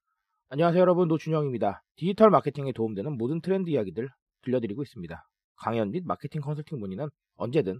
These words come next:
하단에 있는 이메일로 부탁드립니다. 자, 아, 리큐르 시장, 뭐, 방금 그렇게 말씀을 드렸지만, 어쨌든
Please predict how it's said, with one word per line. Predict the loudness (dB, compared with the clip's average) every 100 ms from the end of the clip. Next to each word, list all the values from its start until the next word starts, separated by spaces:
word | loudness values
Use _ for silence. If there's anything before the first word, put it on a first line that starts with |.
| -2
하단에 | 2 2 2
있는 | -2
이메일로 | -2 -2 -2
부탁드립니다. | -4 -8 -6 -8 -8 -12 -14 _ _ _ _ _ _
자, | 8 8
아, | 10 10 10 8 6
리큐르 | 2 -6 0 4 6 6 6 6 6
시장, | 2 2 2 -2
뭐, | -4 0 0
방금 | -2 -8
그렇게 | -8 -4
말씀을 | -2 -2 -6
드렸지만, | -8 -8 -6 -8 -8
어쨌든 | -10 -10 -4 -2